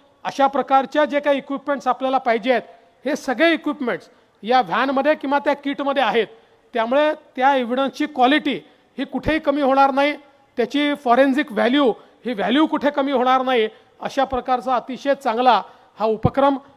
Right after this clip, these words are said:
या ठिकाणी तयार करण्यात आला आहे. त्याचे स्टोरेजेस हे देखील अतिशय चांगले करण्यात आले आहेत.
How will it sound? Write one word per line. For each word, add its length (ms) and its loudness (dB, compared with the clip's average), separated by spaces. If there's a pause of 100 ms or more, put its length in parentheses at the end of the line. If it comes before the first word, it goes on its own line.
(160)
या 140 -2
ठिकाणी 420 -2
तयार 200 2
करण्यात 360 -6
आला 160 2
आहे. 100 4 (500)
त्याचे 220 -4
स्टोरेजेस 760 2 (340)
हे 80 -2
देखील 240 -2
अतिशय 360 -2
चांगले 300 -4
करण्यात 360 -6
आले 160 -2
आहेत. 100 -6